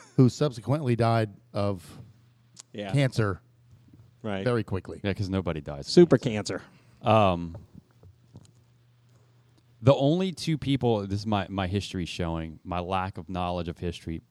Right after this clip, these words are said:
Speaker 3: but the only two completed assassinations were J F K and, uh, Abraham Lincoln, right? Were
Speaker 2: No.
Speaker 3: those the only two in that?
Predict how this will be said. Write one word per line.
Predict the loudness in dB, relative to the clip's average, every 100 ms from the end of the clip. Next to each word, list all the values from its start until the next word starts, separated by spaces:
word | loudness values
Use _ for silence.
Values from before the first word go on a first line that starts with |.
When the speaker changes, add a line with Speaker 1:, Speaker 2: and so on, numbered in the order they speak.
| 0
Speaker 3:
but | 0 2
the | -4 -4 0
only | 2 2 0 -4
two | -8 -4 0 2 2 0 _ _ _ _ _ _ _ _ _ _ _ _ _ _ _ _ _ _ _ _ -4
completed | -4 0 2 2 0 -2 -16 -12
assassinations | -6 -4 -6 -6 -8 -10 -10 -16 -16 -18 -20 _ _ _ _ _
were | -4 -4
J | 0 0
F | -2 -4
K | -4 -2 -4
and, | -4 -8 -8 -10 -8
uh, | -6 -6 -8 -14 _ _ _ _ _ _ _ _ _ _ _ _ -6
Abraham | -4 -2 -4 -6
Lincoln, | -8 -10 -8
right? | -8 -8 _ _ _ _ _ _
Were | -4
Speaker 2:
No. |
Speaker 3:
those | -2 0
the | -2
only | -2 -6
two | -4 -4 -4 -6
in | -8
that? | -6 -8